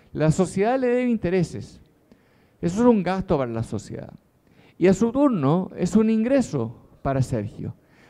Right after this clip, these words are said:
Pero aquí, aquí pasa algo bien especial, ¿m? Em,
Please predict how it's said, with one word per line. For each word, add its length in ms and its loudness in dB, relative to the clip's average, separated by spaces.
Pero 160 6
aquí, 260 0
aquí 260 -6
pasa 320 0
algo 240 10
bien 200 4
especial, 680 0
¿m? 280 -2
Em, 800 0